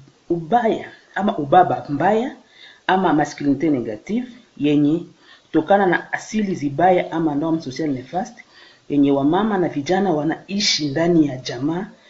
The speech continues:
mbalimbali ndani ya jamii hizi mbili zenye tunatoka kutaja hapa yulu, kufatana tena na kutokuacha mama na vijana kupartisipe ndani ya uongozi wa mali ya jamaa.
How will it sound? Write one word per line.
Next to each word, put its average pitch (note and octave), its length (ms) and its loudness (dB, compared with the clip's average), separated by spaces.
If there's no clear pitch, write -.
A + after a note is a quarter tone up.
mbalimbali D3 880 0
ndani D#3 320 2
ya B2 80 -4
jamii D3 360 4
hizi F3 520 0
mbili E3 240 2
zenye C3+ 240 -2
tunatoka D3 440 -10
kutaja D3+ 400 -6
hapa C#3+ 220 -8
yulu, F#3 300 0
kufatana A#3 420 -2
tena A#3+ 320 0
na F3 300 2
kutokuacha G3 1040 2
mama F#3 420 0
na C#3+ 100 -4
vijana F3+ 580 -2
kupartisipe D3+ 1160 -8
ndani F3 300 4
ya D3+ 240 2
uongozi D#3+ 640 2
wa C#3 120 2
mali D3+ 340 0
ya C3 80 -4
jamaa. D3 460 -4